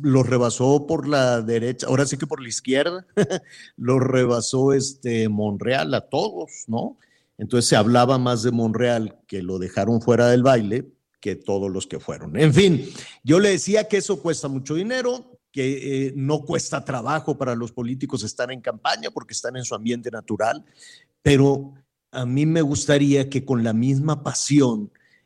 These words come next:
empezaran a solucionar los problemas de la gente, empezaran a solucionar los problemas de inseguridad,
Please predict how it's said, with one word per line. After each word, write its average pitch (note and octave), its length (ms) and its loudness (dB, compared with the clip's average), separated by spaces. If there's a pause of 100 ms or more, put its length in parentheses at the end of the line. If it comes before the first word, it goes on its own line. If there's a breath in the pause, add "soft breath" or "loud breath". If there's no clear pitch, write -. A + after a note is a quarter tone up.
(120)
empezaran B2 560 0
a C3 40 0
solucionar A#2 600 -2
los B2+ 180 0
problemas A2+ 440 0
de B2+ 60 -2
la G2 120 -2
gente, - 540 -8 (540)
empezaran B2+ 520 4
a C3 60 6
solucionar G#2+ 540 2
los C3 140 2
problemas A2 720 2 (320 loud breath)
de A2+ 220 2
inseguridad, G#2+ 1200 4